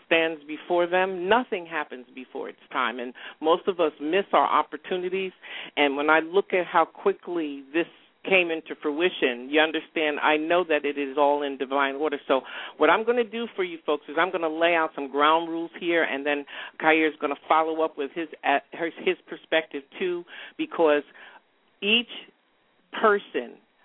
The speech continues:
or group that presents on this network is gonna be offering you something that can benefit you.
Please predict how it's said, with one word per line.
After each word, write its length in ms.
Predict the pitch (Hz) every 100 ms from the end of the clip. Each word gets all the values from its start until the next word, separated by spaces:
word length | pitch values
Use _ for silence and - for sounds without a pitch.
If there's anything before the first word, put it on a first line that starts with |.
| _ _ -
or 140 | 147
group 400 | 131 170 185 143 -
that 160 | 143 -
presents 460 | 147 131 175 185
on 180 | 180 165
this 80 | 165 -
network 440 | 170 160 165 160
is 60 | 147 -
gonna 220 | 160 156
be 240 | 147 139 -
offering 520 | 165 165 170 165 160
you 120 | 147 139 -
something 560 | 185 175 - 165 160 160 - - -
that 160 | 147
can 220 | - 147 135
benefit 480 | 160 160 - 135 -
you. 240 | 123 110